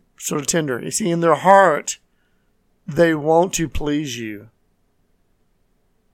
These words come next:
They want to please their parent. They want to do the right thing. And they didn't wanna do it. And they told you they didn't wanna do it. And you left it with that, "Well, I told you to do it, and that's that." And you just walk off.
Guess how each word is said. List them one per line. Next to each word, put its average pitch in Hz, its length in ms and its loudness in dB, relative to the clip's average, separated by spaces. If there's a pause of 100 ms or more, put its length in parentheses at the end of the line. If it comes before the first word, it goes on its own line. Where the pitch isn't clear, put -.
(220)
They 160 160 2
want 156 380 2
to 175 120 -2
please 156 340 0
their 139 100 -4
parent. 117 500 -8 (1040)
They 165 240 0
want 160 340 0
to - 80 -6
do 156 140 0
the 147 100 -2
right 135 260 0
thing. 117 380 -4 (960)
And 175 140 2
they 175 140 8
didn't 185 200 4
wanna 180 180 6
do 156 240 2
it. 98 220 -4
And 160 120 -4
they 175 100 0
told 190 320 6
you 180 80 0
they 160 140 0
didn't 147 160 -6
wanna 131 180 -8
do 123 160 -4
it. - 120 -8 (340)
And 175 180 -2
you 175 80 -2
left 185 400 6
it 165 60 0
with 151 180 -4
that, 127 160 0
"Well, 120 60 4
I 156 180 6
told 160 240 -2
you 147 80 -6
to 135 40 -10
do 156 80 -2
it, 151 40 0
and 143 80 -6
that's 135 160 -8
that." 113 220 -2
And - 80 -12
you 147 60 -10
just 139 120 -12
walk 151 200 0
off. 120 240 0